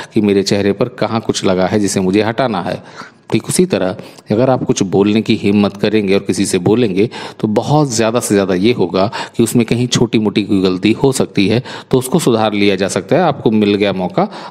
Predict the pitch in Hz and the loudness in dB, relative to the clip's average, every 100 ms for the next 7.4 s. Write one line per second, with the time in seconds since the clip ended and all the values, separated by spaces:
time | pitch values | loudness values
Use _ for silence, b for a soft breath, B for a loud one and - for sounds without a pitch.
0 | - 131 135 139 123 117 131 127 95 110 | -2 0 0 -2 0 2 2 0 0 2
1 | 113 120 120 123 117 120 127 127 113 98 | 2 2 2 0 0 0 0 0 0 -2
2 | - 85 85 B B B B B - 107 | -2 -4 -4 B B B B B -2 0
3 | 107 104 98 - 98 95 95 92 104 98 | 2 0 0 0 2 2 0 -2 0 -2
4 | - 95 90 98 135 95 95 95 90 95 | 0 -2 0 0 0 0 0 0 0 -2
5 | - 90 98 95 92 101 117 165 - 95 | -2 -2 0 0 2 2 0 -2 -2 0
6 | 92 92 90 - 151 B B B B 95 | 2 2 0 0 -2 B B B B -4
7 | 92 113 147 | 0 0 -2